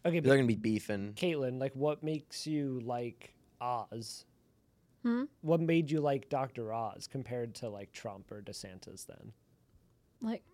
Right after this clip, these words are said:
Speaker 3: mm, see, like, mm, when you say compared to Trump and DeSantis, I, I don't really, I don't really know. <laughs> Like,
Speaker 1: Okay.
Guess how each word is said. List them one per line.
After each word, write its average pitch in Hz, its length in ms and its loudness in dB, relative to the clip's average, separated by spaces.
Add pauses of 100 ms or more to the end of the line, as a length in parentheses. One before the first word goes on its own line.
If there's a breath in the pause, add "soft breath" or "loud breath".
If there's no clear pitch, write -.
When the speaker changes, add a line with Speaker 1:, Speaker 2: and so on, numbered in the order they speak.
(140)
Speaker 3:
mm, 226 500 2 (2250 soft breath)
see, 285 200 6
like, 262 200 10
mm, 214 300 2 (1160 loud breath)
when 247 140 8
you 294 80 10
say 349 180 8
compared 311 400 10
to 196 100 8
Trump 214 300 6
and 190 140 4
DeSantis, 175 500 2
I, 170 140 0 (120)
I 180 140 4
don't 175 160 2
really, 156 160 -4 (180)
I 220 120 12
don't 247 120 12
really 214 220 10
know. 139 420 2
<laughs> - 40 2
Like, 277 180 12
Speaker 1:
Okay. 311 380 12